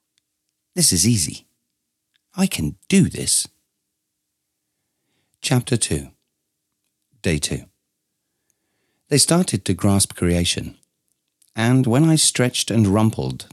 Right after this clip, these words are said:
the fabric of the universe, and created the diatonic ratios, they began to sense that there was something very objective about this work. Chapter three.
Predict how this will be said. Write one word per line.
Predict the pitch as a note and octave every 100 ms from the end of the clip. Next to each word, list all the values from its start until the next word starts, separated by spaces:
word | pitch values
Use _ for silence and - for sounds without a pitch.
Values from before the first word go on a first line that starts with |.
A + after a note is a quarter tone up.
| -
the | G#2+
fabric | - A2 A#2+ -
of | G2+
the | E2+
universe, | E2+ F#2 A2+ D2 C#2 C2 - - _ _ _ _ _ -
and | B2 C#3
created | B2+ A#2+ B2+ E2+
the | D2+
diatonic | D2+ G2+ G2 - F2+ -
ratios, | E2 G#2 G2+ E2+ C#2+ C#2 - _ _ _ _ _ _ _ _ _ _
they | E2
began | D2+ D#2+ F2+ F#2+ A#2
to | A2+
sense | - G#2 C2+ - - - _ _ _ _
that | - F#2+
there | F#2+
was | F#2 -
something | - B2 - D2 D2+
very | E2 A2 B2 C#3+
objective | - G#2 - F2 - - - - _ _ _ _
about | - F#2 A2 - -
this | E2 -
work. | - D2 C2 - - _ _ _ _ _ _ _ _ _ _ _ _ _ _ _ _ _ _ _ -
Chapter | G#2 F2 E2
three. | - C#2+ C2